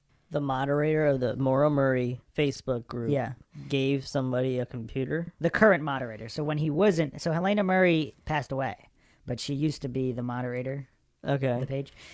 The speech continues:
Speaker 2: And at the time, like, the, I guess he contacted her, he gave her a new computer. So here's what someone on Reddit had to say about it.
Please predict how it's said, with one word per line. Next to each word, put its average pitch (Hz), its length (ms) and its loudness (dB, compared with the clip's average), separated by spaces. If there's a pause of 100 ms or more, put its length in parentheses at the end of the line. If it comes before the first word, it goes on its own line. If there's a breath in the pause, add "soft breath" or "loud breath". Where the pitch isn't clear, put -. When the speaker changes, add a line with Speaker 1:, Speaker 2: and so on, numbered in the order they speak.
(260 loud breath)
Speaker 2:
And 147 360 0
at 160 180 2
the 156 60 -4
time, 175 320 4
like, 139 200 0
the, 143 120 2
I 139 80 0
guess 151 200 2
he 165 100 -2
contacted 165 580 2
her, 156 100 2
he 156 80 0
gave 160 220 4
her 165 60 4
a 156 40 4
new 156 140 4
computer. 160 500 4 (300 loud breath)
So 175 420 10 (220 soft breath)
here's 277 280 6
what 285 140 6
someone 247 300 4
on 220 100 6
Reddit 202 240 6
had 170 160 4
to 151 60 -2
say 151 160 4
about 113 240 0
it. - 120 -12